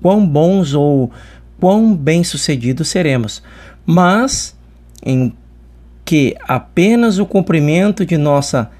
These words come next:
natureza espiritual domina nossa experiência. Façam todos uma excepcional manhã. Reflita sobre essa mes-, mensagem.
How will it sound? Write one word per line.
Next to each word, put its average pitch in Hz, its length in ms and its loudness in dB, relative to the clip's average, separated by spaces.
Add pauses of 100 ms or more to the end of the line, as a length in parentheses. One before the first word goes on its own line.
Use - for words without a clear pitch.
(360)
natureza 120 560 -2
espiritual 156 580 0
domina 165 840 2
nossa 107 380 -4
experiência. 98 640 -8 (1040)
Façam 131 400 0
todos 175 360 2
uma 165 180 4
excepcional 151 560 2
manhã. 131 440 0 (960)
Reflita 185 520 -2
sobre 120 300 0
essa 120 180 -2
mes-, 117 300 -4 (160)
mensagem. 113 640 -2